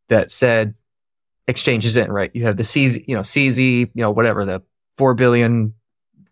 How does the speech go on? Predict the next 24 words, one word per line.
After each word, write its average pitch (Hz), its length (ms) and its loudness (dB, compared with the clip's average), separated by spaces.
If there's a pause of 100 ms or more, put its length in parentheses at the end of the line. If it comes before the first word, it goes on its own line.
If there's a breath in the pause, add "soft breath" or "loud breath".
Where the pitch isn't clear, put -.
(160)
some 127 240 -2
crazy 123 300 0
number 117 180 0
lawsuit 120 460 0
for 117 200 0
Binance 120 460 -2
recently. 107 520 -8 (420)
You - 80 -6
know, 110 80 0
with 117 100 -2
C 165 240 2
Z, 143 300 2
the 139 100 2
guy 127 240 2
who 123 380 0
at 113 80 -8
one 123 180 0
point 127 220 0
was 113 160 -6
like, 98 260 -4 (400)
you - 80 -12
know, - 200 -10 (300)
free 143 540 2
from, 110 500 0